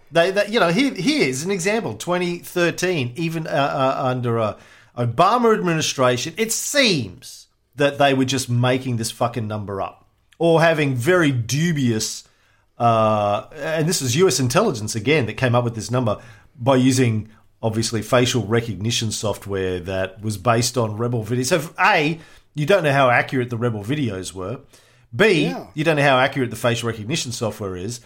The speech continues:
Speaker 1: C, then you've got somebody just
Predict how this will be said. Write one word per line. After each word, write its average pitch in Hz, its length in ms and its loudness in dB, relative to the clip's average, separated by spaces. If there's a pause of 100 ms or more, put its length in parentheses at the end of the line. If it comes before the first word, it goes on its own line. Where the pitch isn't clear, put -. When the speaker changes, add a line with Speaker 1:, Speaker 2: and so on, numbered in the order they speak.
(120)
Speaker 1:
C, 180 640 0 (440)
then 175 180 4
you've 160 120 2
got 135 240 2
somebody 156 380 2
just 113 320 -6